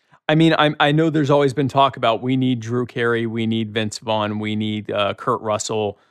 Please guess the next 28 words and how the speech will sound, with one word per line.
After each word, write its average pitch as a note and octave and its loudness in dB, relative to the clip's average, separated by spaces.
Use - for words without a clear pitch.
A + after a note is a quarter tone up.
uh, G2+ 0
has G2+ -4
been G#2+ -6
named. G#2 -6
Um, F#2+ -2
uh, G2+ -8
Mark C3 0
Cuban, C#3+ -2
although C3 2
I'm C#3 0
not D#3 0
sure D#3 -4
how C3+ 0
libertarian C3+ -2
Mark C#3 0
Cuban C3+ -2
is. C3 -2
I B2 2
know A#2+ 2
he A#2+ 0
has A#2 2
some A#2 -4
libertarian A2+ -4
leanings, A2+ -2
but A2 -4
I G#2 2
don't G2+ -4
know G#2 -2